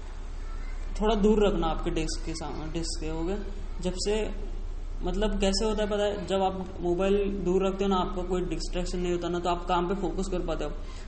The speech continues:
अगर आपका मोबाइल बाजू में है या बार-बार मैसेज आ रहे हैं या म-, नोटिफिकेशन, वो बेल बज रही है, तो आपका ज़्यादा ध्यान मोबाइल पे जाएगा और एक बार आपने मोबाइल ले लिया तो उसमें दस पन्द्रह मिनट ऐसे ही चले जाएंगे, फिर बाद में आपको फिर से पता चलता है कि यार काम बाकी है, काम करना पड़ेगा।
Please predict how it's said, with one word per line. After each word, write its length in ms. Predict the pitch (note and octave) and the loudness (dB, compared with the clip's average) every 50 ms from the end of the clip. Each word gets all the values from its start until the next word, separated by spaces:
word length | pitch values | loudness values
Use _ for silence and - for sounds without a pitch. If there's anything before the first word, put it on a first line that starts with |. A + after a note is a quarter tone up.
| - - - - | -10 -6 -2 0
अगर 160 | G3+ A3 A3 | 4 4 6
आपका 360 | G3+ G3+ A3+ A#3 G#3 G3+ G3+ | 4 4 4 2 2 2 4
मोबाइल 260 | F#3+ F#3+ G3 G#3 G3 | 4 6 6 4 6
बाजू 280 | F#3+ F3+ F3 E3+ F3 F#3 | 6 4 4 4 2 2
में 120 | F#3+ F#3 | 2 2
है 120 | F#3 F#3 F3+ | 2 2 2
या 60 | F3 | 2
बार-बार 460 | F#3 F3+ - E3 D3+ D#3+ E3+ F3 F#3 | 2 0 0 0 2 2 2 0 0
मैसेज 440 | F3+ F3 E3+ E3 E3 - F#3 F3 F3+ | 0 0 0 0 0 0 0 0 2
आ 100 | E3+ E3 | 2 2
रहे 140 | E3 E3+ E3 | 2 0 0
हैं 60 | E3 | 0
या 100 | E3 E3 | 0 -2
म-, 100 | E3 E3 D#3+ | -2 -2 -2
नोटिफिकेशन, 720 | D#3 D#3+ D#3 D#3+ D#3+ D#3+ E3 E3+ F3 F3 E3+ F3 E3+ E3+ D#3+ - C3 - | -2 -2 -2 -2 -2 -2 -2 -2 -2 -2 0 0 0 0 0 -2 -2 -4
वो 100 | D#3+ E3 | -2 -4
बेल 280 | D#3 - E3+ E3 E3 E3 | -2 -2 -2 0 0 0
बज 180 | E3 D#3+ D#3 D#3 | 0 0 -2 -2
रही 160 | D#3 D#3+ D#3+ | -2 -4 -4
है, 120 | D#3+ E3 F#3+ - - - - - - - - - - | -4 -4 -6 -6 -8 -8 -10 -10 -10 -12 -10 -2 0
तो 60 | F#3+ | 0
आपका 380 | F#3+ F#3+ G3 G#3+ G3+ G3 F#3+ | 0 2 2 0 0 0 2
ज़्यादा 420 | E3+ F3+ E3 E3+ E3+ G3+ G#3 G3 G3 F#3+ - - - - - | 4 4 4 6 6 6 6 4 4 2 0 -2 -4 -4 -2
ध्यान 200 | F#3 F#3 F#3+ G3 | 0 2 2 4
मोबाइल 340 | G3 F#3 F3 E3+ F#3 F#3 F3+ | 4 4 4 4 2 2 2
पे 100 | F3+ F3 | 2 0
जाएगा 200 | E3+ E3 D#3+ D3 | 0 0 -2 -2
और 260 | - - E3 E3 F3+ | 0 0 0 0 0
एक 140 | F#3 F3 F#3+ | 0 0 2
बार 120 | G3+ G3 | 2 2
आपने 180 | F#3+ G3 G3 F#3+ | 2 2 2 2
मोबाइल 320 | F#3+ F3+ F3 F#3+ F#3+ F#3 | 2 2 2 4 4 4
ले 80 | F#3+ F#3 | 4 4
लिया 140 | F#3+ F#3+ | 4 4
तो 120 | F#3+ F#3+ F#3+ | 4 2 2
उसमें 300 | F#3 F3 F#3+ G3 G3 F#3 | 2 2 2 2 2 4
दस 160 | F3+ F3 - F#3+ | 2 2 0 0
पन्द्रह 200 | F#3 F3 E3+ F3+ | 0 0 2 2
मिनट 180 | F3 F3 F3 | 2 2 2
ऐसे 200 | F3 E3+ E3+ F#3 | 2 2 2 0
ही 60 | F3 F3 | -2 -2
चले 180 | F3 E3+ E3+ | -2 -2 -2
जाएंगे, 300 | E3 E3 E3 E3 D#3+ E3 | 0 -2 -2 -2 -2 -4
फिर 160 | - - F#3 | -2 -2 0
बाद 200 | E3+ F3 E3+ E3+ | 2 2 4 4
में 80 | F3 F#3 | 4 2
आपको 160 | F3 F3+ F#3+ | 0 0 0
फिर 200 | F3+ - F3+ E3+ | 2 4 4 4
से 100 | F3 F3 | 4 2
पता 240 | F3 F3 E3+ F3 E3+ | 2 2 2 0 0
चलता 200 | E3+ E3 E3 E3+ | 0 0 0 0
है 20 | |
कि 200 | D#3+ - F3 E3+ | 0 2 2 2
यार 80 | E3+ E3+ | 2 2
काम 300 | E3 - E3 E3 D#3+ D#3+ | 0 0 0 0 2 2
बाकी 240 | D#3+ D#3+ D#3 - D#3+ | 0 0 0 -2 -4
है, 100 | D#3 D#3+ | -4 -2
काम 300 | - D#3+ D3+ D3+ D#3 D3+ | -2 -2 -2 -2 -2 -4
करना 200 | D#3 D3+ D3+ D3+ | -6 -6 -6 -6
पड़ेगा। 300 | C#3+ D3 C#3+ D3 D#3+ | -6 -6 -6 -6 -8